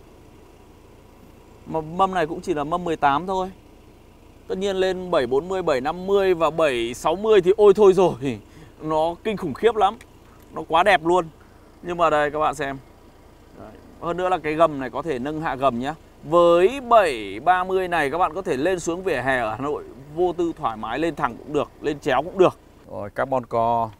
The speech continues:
và những chiếc, những cánh cửa đã mở rất rộng rồi. Đón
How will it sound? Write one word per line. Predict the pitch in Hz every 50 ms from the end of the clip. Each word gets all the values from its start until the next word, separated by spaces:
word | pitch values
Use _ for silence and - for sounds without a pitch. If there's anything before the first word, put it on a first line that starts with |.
| _ _ _ _ 107 104
và | 101 110 113
những | 113 113 143 156 190
chiếc, | - - - 220 254 262 - _ _ _ _ _ _ _ _ _ _ _ _ _ _ _ _ _ _ _ -
những | 123 135 -
cánh | - 180 180
cửa | - - 208 165 113 92
đã | 76 65
mở | - 165 165 131 110 101
rất | 156 175
rộng | 180 208 143 156
rồi. | 156 151 151 139 120 - - _ _ _ _ _ _ _ _ _ _ _ _ _ _ _ _ -
Đón | - 117 117 131